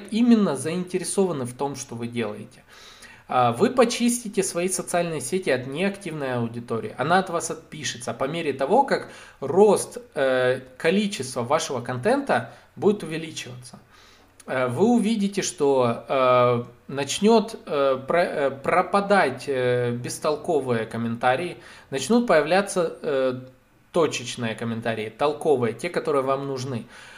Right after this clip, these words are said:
Увеличится количество вовлечения в ваш контент.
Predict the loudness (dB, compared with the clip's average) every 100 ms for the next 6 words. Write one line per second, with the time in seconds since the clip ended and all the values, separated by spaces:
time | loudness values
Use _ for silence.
0 | -12 -8 -2 0 0 -2 -4 2 2 2
1 | -2 -2 -2 -4 -4 -6 -4 -4 -2 -2
2 | -2 -6 -4 -2 0 2 0 -2 -2 -4
3 | -4 -8 -6 -4 -4 -6